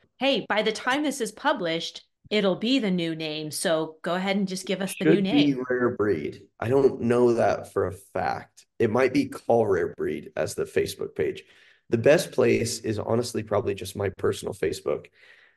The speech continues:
Speaker 2: uh, because I am the brand too. Like, we are a family company. A lot of stuff on my personal Facebook page is either family or brand. Um, so Court Lundberg is probably the best place to find us, or on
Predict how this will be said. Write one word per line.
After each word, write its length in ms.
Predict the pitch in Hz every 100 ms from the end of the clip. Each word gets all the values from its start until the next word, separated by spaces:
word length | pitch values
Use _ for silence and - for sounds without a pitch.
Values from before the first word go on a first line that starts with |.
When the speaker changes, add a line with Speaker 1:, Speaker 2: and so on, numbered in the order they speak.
| _
Speaker 2:
uh, 280 | 92 92 92
because 800 | 78 107 101 101 101 101 - - _ _ -
I 140 | 104
am 280 | 104 104 101
the 100 | 95
brand 520 | 80 92 87 87 80
too. 420 | - 101 - - -
Like, 180 | 107 113
we 100 | 113
are 140 | 107
a 40 |
family 320 | 107 104 104 95
company. 540 | 101 95 92 85 80 _ _ _ -
A 40 |
lot 300 | 92 95 98
of 80 | 104
stuff 300 | 101 101 101
on 100 | 98
my 120 | 98
personal 380 | 98 98 98 98
Facebook 420 | - 87 - -
page 260 | - - -
is 140 | - -
either 140 | -
family 420 | - - 95 87
or 100 | - -
brand. 440 | - - - - - _ _ _ _
Um, 460 | - 95 85 85 -
so 560 | - 101 98 92 - - _ _ _ -
Court 260 | 123 123
Lundberg 500 | 117 110 104 113 - - _ _ -
is 120 | 101
probably 280 | - 98 98
the 80 | 90
best 240 | 85 95
place 220 | - 90 -
to 80 |
find 260 | 92 78 98
us, 200 | 104 98
or 440 | - 98 101 98 - _ _ -
on 120 | 92